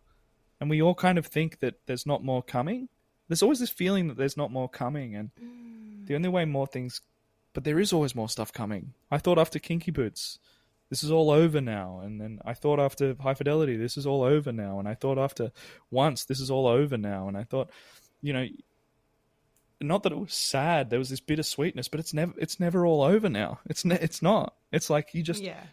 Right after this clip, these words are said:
Speaker 1: 'cause you do something else or someone gives you a call and an opportunity comes up. And I think we get caught in this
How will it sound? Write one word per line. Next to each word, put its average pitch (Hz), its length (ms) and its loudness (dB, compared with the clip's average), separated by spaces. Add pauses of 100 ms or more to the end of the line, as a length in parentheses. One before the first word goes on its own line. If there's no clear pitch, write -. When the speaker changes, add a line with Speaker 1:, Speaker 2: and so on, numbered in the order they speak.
Speaker 1:
'cause 180 220 0
you 185 80 6
do 175 260 4
something 160 380 2
else 180 240 2
or 147 40 0
someone 165 280 -2
gives 160 160 -4
you 160 100 4
a 160 60 0
call 170 360 6
and 131 100 0
an 127 100 -2
opportunity 143 480 -6
comes 123 280 -8
up. 135 260 -4
And 120 140 -12 (720)
I 151 60 0
think 170 280 -6
we 190 100 -2
get 165 220 0
caught 151 300 0
in 135 160 -6
this - 280 -8